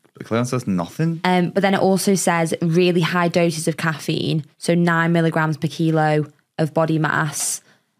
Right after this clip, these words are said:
Speaker 2: actually then go into the negative side effects. So it's kind of fa-, so that's where people become intolerant to it and they just have loads and loads and they're not actually gonna get the positive benefits for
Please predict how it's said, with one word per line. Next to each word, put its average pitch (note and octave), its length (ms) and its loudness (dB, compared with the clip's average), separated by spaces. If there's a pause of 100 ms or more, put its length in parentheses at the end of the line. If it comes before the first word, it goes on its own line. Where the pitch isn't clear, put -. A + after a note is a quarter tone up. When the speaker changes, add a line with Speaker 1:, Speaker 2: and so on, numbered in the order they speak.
(220)
Speaker 2:
actually F3 340 0
then F3 260 2
go F3+ 200 2
into F3+ 240 0
the F3+ 80 0
negative E3+ 440 -2
side F3+ 280 0
effects. - 640 -4 (220)
So - 160 -2
it's F3+ 140 0
kind F#3+ 320 2
of F#3+ 100 0
fa-, - 280 -2
so F#3 120 0
that's E3+ 280 0
where E3+ 160 2
people E3+ 320 -2
become D#3 520 -2
intolerant D#3 480 0
to - 80 -4
it - 40 -2
and D#3 60 -2
they D#3 40 -2
just D3 160 -4
have D3+ 160 -2
loads D#3 220 0
and D#3 100 0
loads D#3+ 220 2
and D#3 80 -2
they're D#3 80 0
not E3 240 0
actually - 500 -4
gonna F3 160 0
get E3+ 140 0
the E3+ 60 -4
positive E3 360 -2
benefits E3 600 -2 (320)
for E3 280 0